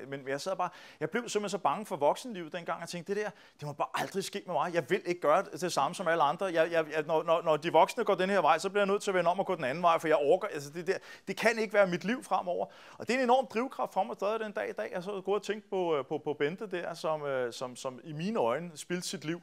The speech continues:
i mine øjne. Hun kan have et fint liv, det er slet ikke det, men det var i hvert fald ikke det liv, jeg havde lyst til. Så gør jeg meget ud af at omgive mig med, med gode mennesker, øh, der er, er glade. Og det er sindssygt vigtigt. Der var en klog mand her for ikke så lang tid siden, og det har jeg tænkt en del over siden,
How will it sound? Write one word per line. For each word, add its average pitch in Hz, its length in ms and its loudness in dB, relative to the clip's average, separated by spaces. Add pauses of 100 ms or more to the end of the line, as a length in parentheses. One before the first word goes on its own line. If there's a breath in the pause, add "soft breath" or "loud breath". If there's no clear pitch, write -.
i 180 100 -6
mine 170 300 0
øjne. 107 440 -2
Hun 165 120 -4
kan 208 100 6
have 202 160 8
et 202 60 2
fint 233 260 -4
liv, 156 140 0
det - 100 -10
er 147 40 -6
slet 170 200 2
ikke 151 200 0
det, 147 80 0 (380 loud breath)
men 160 200 0 (320)
det 165 60 -2
var 180 80 12
i 170 40 12
hvert 175 100 8
fald 190 100 4
ikke 214 140 2
det 190 100 2
liv, 165 140 0
jeg 151 100 6
havde 151 160 8
lyst 127 140 0
til. 127 200 -4 (920 loud breath)
Så 190 120 -4
gør 254 80 4
jeg 247 100 6
meget 233 180 8
ud 254 180 2
af 240 340 6
at 147 80 4
omgive 214 360 0
mig 214 160 -2
med, 165 220 -2
med 147 120 -8
gode 226 200 -4
mennesker, 214 340 -6 (200)
øh, 180 60 -2 (260)
der 147 180 4
er, 127 120 4
er 139 140 -2
glade. 208 340 0 (680 soft breath)
Og - 100 -16
det 269 60 -8
er 269 40 -8
sindssygt 240 460 -6
vigtigt. 240 380 -8
Der 202 60 2
var 196 80 2
en 196 60 -2
klog 254 260 4
mand 214 140 -2
her 220 140 -2
for 202 100 0
ikke 220 120 0
så 226 60 -4
lang 233 200 -4
tid 208 100 -8
siden, 202 240 -4
og 226 60 -6
det 196 80 -14
har 226 60 -6
jeg 220 100 -4
tænkt - 220 -6
en 196 80 -12
del 208 240 -4
over 180 180 0
siden, 202 420 -6